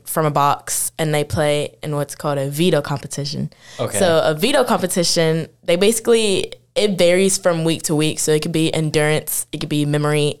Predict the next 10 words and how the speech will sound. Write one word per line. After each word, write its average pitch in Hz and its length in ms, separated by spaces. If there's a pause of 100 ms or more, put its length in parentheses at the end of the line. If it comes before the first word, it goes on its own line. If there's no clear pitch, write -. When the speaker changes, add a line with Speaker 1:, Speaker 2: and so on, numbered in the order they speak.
(100)
Speaker 1:
it 151 100
could 151 180
be 143 340 (320)
literally 196 680
anything. 190 600 (520)
Um, 165 480 (380)
and 170 220
then 160 400 (160)
whoever 170 520
wins, 156 800